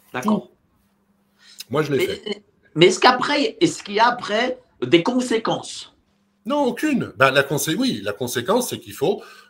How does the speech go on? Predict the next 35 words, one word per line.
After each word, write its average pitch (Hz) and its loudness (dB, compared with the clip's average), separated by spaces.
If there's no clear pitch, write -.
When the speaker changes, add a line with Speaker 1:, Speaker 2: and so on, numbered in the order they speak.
Speaker 2:
euh, 98 -6
se - -12
forcer - 0
à 143 4
gérer, 120 0
euh, 104 0
son, 104 -6
son, 95 -6
son, 92 -14
son, 101 -8
son - -10
argent, 143 2
euh, 104 2
euh, 87 -6
peut-être - -20
pas 113 -2
au 117 0
jour 147 6
le 202 2
jour, 240 4
Speaker 1:
Non, 196 6
Speaker 2:
mais 214 2
Speaker 1:
mais 202 2
de 208 0
la 214 4
part 214 4
de 208 -8
Speaker 2:
aucune. 202 -2
Speaker 1:
l'État, 175 -2
de 151 -14
la 165 -12
part - -12
de 180 -12
l'État. 143 -6
Speaker 2:
Aucune. 185 2